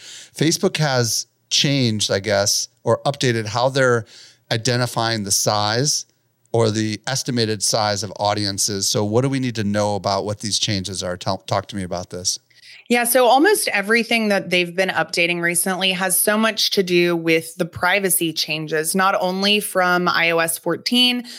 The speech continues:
Speaker 2: but also really, I think, just, you know, in the media, they're getting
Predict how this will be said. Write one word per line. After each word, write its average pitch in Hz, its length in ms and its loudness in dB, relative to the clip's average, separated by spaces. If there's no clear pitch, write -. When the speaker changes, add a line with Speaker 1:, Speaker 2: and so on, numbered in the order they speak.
Speaker 2:
but 220 140 2
also 294 340 4
really, 233 380 2
I 202 60 0
think, 190 280 -2
just, 190 340 -2
you 196 140 2
know, 175 220 4
in 190 260 -2
the 185 60 -2
media, 247 560 2
they're 185 180 4
getting 190 480 -2